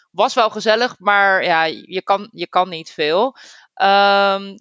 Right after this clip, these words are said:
Thijs had overigens, eh, bij de sectators al, eh, eventjes, eh, goed. Dus dat is eigenlijk qua het plan doorhebben, eh, in mijn ogen wel, eh, de winnaar van dit potje. Die,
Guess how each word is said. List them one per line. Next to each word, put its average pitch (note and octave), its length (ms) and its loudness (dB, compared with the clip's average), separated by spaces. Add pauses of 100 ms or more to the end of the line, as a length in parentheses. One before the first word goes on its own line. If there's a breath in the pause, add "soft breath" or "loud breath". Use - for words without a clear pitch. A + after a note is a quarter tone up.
Thijs C#4+ 260 0
had C4 140 -4
overigens, A#3 800 -2
eh, A3 200 2
bij G#3 200 2
de G#3+ 60 -2
sectators G3+ 720 -4
al, F#3 400 2
eh, F3 280 2 (120)
eventjes, F#3 560 -2
eh, D#3 260 0
goed. G#3 500 -4
Dus F#3 120 -8
dat F#3 140 -4
is G3 100 -10
eigenlijk F#3+ 440 -2
qua F#3+ 380 0 (280 loud breath)
het F3+ 280 -2
plan G#3+ 300 0
doorhebben, F#3 720 2
eh, E3+ 220 0
in F3 80 -4
mijn F#3 220 -2
ogen F3+ 260 -2
wel, F3 260 2
eh, E3 180 0
de E3+ 100 -8
winnaar F3 300 0
van E3+ 160 -2
dit E3 180 -4
potje. F3+ 580 -2
Die, E3+ 380 -6